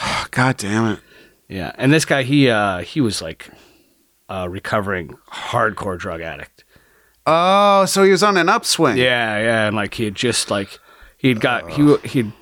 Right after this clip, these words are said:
Speaker 2: like, cleaned up. He went to school. He got a, he got his mechanic's license. He had
Speaker 1: Yeah.
Speaker 2: a job. He had just moved in with, uh, with a girl who I'm still very good friends with.
Speaker 1: Yeah.
Speaker 2: And, like, so things were moving. T-, like,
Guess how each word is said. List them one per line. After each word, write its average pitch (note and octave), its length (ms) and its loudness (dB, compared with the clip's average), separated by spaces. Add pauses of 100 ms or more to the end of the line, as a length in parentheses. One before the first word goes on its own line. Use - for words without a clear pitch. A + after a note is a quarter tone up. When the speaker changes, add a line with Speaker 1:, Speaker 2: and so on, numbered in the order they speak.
(480)
Speaker 2:
like, A2 180 -2
cleaned A#3 340 2
up. F#3 300 4
He C#3+ 120 0
went C#3 240 2
to G#2+ 80 -4
school. E3+ 500 6
He C#3 60 2
got B2+ 180 0
a, A#2 320 2
he A#2 60 -2
got B2+ 80 0
his A#2 120 -2
mechanic's C#3 480 -4
license. B2+ 600 0
He B2 80 -2
had C3 80 4
Speaker 1:
Yeah. A2 160 2
Speaker 2:
a - 20 -2
job. C3 600 2
He A2 80 -10
had G#2+ 80 -8
just C#3+ 220 -2
moved B2 200 2
in A#2 160 2
with, G#2+ 220 -4
uh, F#2+ 320 -2 (480)
with G#2 180 -8
a G2+ 40 -10
girl A#2 380 0
who G#2+ 140 -10
I'm G#2+ 140 -2
still G#2+ 220 0
very G#2 180 -2
good F#2+ 140 -10
friends A2 300 -2
with. G#2+ 300 -4
Speaker 1:
Yeah. F#2+ 340 0
Speaker 2:
And, F#2 180 -6
like, F#2+ 160 -10
so - 140 -4
things C#3 280 2
were A#2 260 2 (760)
moving. C3 360 4
T-, - 100 -12 (200)
like, B2+ 260 -4